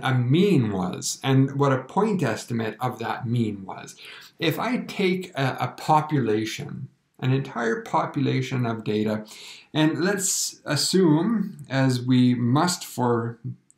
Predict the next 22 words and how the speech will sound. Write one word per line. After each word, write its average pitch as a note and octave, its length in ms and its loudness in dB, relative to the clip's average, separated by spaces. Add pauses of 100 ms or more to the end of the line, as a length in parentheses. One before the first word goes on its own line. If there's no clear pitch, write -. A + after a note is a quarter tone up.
(440)
our B2 160 -2
regression A#2 600 -2
analysis, G#2+ 720 0
that F#3 420 -2 (240)
our E3 140 0
population C#3 800 2
is B2+ 280 2 (200)
normally A#2+ 540 4
distributed F3+ 840 2 (1400)
and D3 220 4
has C#3 540 4 (420)
some G3+ 680 0 (520)
population C3+ 960 2
standard A2 520 -4
deviation, A2+ 840 -4
but C#3+ 140 -2
the, C#3 260 -2
the B2 220 -2
values A#2+ 480 0
here A2 160 -4
don't - 320 -10
matter. - 420 -10